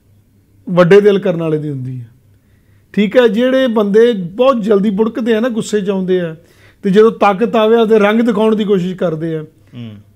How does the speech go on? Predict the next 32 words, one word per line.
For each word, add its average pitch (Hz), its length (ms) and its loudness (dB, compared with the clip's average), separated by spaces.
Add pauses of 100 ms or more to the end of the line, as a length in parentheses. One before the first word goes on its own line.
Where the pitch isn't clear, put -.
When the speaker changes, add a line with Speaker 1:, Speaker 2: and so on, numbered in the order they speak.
(100)
Speaker 1:
ਉਹ 262 200 2
ਮੈਂ 220 220 6
ਸਮਝਦਾ 226 380 0
ਬਹੁਤ 247 180 -2
ਹੌਲੇ 170 280 0
ਬੰਦੇ 151 260 -6
ਹੁੰਦੇ 120 200 -12
ਆ, - 40 -20 (1120)
ਉਹਨਾਂ 196 140 2
'ਚ 202 40 0
ਮਾਜਨਾ 185 480 2
ਨਹੀਂ 196 120 0
ਹੁੰਦਾ। 143 260 -4 (960)
ਠੀਕ 196 280 0
ਹੈ, 240 180 -2 (280)
ਇਹ 233 120 2
ਜਿਹੜੀ 254 200 2
ਤਾਕਤ 214 540 0
ਹੈ, 269 40 2
ਇਹਨੂੰ 269 180 -2 (200)
ਹਜ਼ਮ 269 260 2
ਕਰਨ 294 260 0
ਵਾਸਤੇ 285 400 -2
ਵੀ 269 260 -2 (220)
ਕਲੇਜਾ 202 380 4
ਚਾਹੀਦਾ। 175 320 -6 (420)
Speaker 2:
ਹੂੰ। 98 160 -20 (600)
Speaker 1:
ਜਦੋਂ 220 220 8
ਇਹ 247 80 4
ਆ 196 200 4
ਜੇ 247 200 2
ਨਾ, 233 320 -2